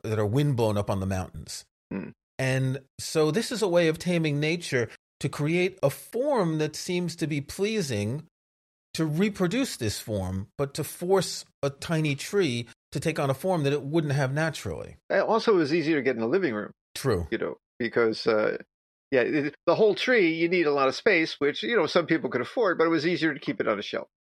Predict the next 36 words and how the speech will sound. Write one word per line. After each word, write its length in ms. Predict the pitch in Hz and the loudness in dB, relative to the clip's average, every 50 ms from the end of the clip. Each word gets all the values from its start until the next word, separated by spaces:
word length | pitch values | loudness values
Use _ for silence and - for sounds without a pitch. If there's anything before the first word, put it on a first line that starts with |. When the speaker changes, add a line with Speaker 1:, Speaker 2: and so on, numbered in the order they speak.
| _ _ | _ _
Speaker 1:
Yes. 360 | - 117 98 - - - - - | -6 -4 -4 -4 -6 -10 -2 0
Speaker 2:
But 200 | 214 220 - - - _ _ _ _ _ _ _ _ | 2 2 2 -2 -8 _ _ _ _ _ _ _ _
there, 280 | 247 247 240 214 - - - | 2 2 4 2 0 -4 -8
there 280 | - - 170 214 214 214 | -10 0 4 4 4 4
is 300 | 160 - - 226 233 - | 4 2 2 2 2 2
something 380 | - 247 226 214 240 226 208 208 | 0 0 0 0 0 0 2 2
more, 280 | 220 226 214 175 - - _ - | 2 2 2 2 0 -2 _ -10
uh, 100 | - 113 - 147 156 165 | -8 -6 -6 -6 -8 -4
than 240 | 160 196 196 196 185 | 0 2 2 2 2
that, 240 | 175 170 165 151 143 - - | 2 2 2 0 0 -2 -2
because 320 | 165 147 - 170 151 - | -2 0 0 0 0 -2
it 100 | 165 147 | -2 0
was 220 | 143 165 165 147 165 | 2 2 2 2 0
an 60 | 160 | -4
attempt 360 | 151 131 - 156 151 139 - | -4 -4 -4 -4 -4 -4 -6
to 80 | - 135 | -8 -8
capture, 420 | - - 165 156 - - - 151 | -4 -4 -4 -4 -4 -4 -4 -4
a-, 440 | 139 135 - - 143 135 - - 139 | -2 -2 -2 0 0 0 0 -2 -2
as 100 | 127 113 | 0 2
Aristotle 720 | 143 143 147 175 190 - - - 185 185 190 208 220 254 - _ | 2 4 4 4 2 0 0 0 0 0 -2 -4 -6 -10 -10 _
would 120 | - 156 143 | -4 -4 -4
have 100 | 143 - | -4 -4
said, 200 | - 190 165 151 | -4 -4 -2 0
the 120 | 156 165 | 2 2
essence, 600 | 185 190 - - 160 117 101 98 - - - - - _ _ _ _ _ _ _ | 2 2 2 0 -2 -4 -4 -6 -10 -14 -16 -16 -20 _ _ _ _ _ _ _
I 140 | - 110 113 | -6 -6 -6
think, 300 | - - 110 104 - - _ _ _ _ _ _ _ | -4 -4 -4 -6 -6 -10 _ _ _ _ _ _ _
the 80 | - 135 | -6 -6
perfect 460 | 131 - 185 190 180 - 151 117 - _ _ _ _ _ _ _ _ _ _ _ - | -2 0 -2 -2 0 0 -2 -2 -2 _ _ _ _ _ _ _ _ _ _ _ -6
plum 300 | - 165 165 156 147 127 | -4 -2 -2 -2 -2 -2
blossom 600 | 135 135 135 139 131 - - 131 120 117 113 98 | -2 0 0 0 -2 -2 -4 -6 -4 -6 -8 -10
shape 480 | - - - - 190 180 170 139 120 - _ _ _ _ _ _ _ _ - | -10 -8 -4 0 0 2 2 0 -2 -4 _ _ _ _ _ _ _ _ -4
in 140 | 143 131 131 | -2 -2 0
the 80 | 135 | 0
miniature, 560 | 131 147 156 151 143 - - - 95 - - - _ _ _ _ _ _ _ _ _ | 0 0 0 -2 -2 -4 -4 -6 -6 -6 -8 -12 _ _ _ _ _ _ _ _ _
right? 300 | - 110 117 139 175 226 | -2 -2 0 0 0 -2